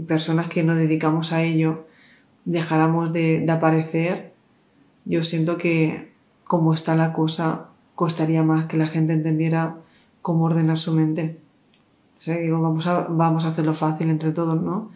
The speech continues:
Que no, no te ganas de tirar la toalla, porque hay muchos ataques, he tenido que hacer limpieza total,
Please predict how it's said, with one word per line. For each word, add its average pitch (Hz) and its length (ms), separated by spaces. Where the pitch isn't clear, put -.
Que 175 160
no, 165 340
no 165 160
te 165 200
ganas 165 260
de 160 80
tirar 160 220
la 160 120
toalla, 160 460
porque 170 260
hay 170 100
muchos 170 240
ataques, 175 560
he 165 100
tenido 165 280
que 160 80
hacer 165 200
limpieza 165 420
total, 170 460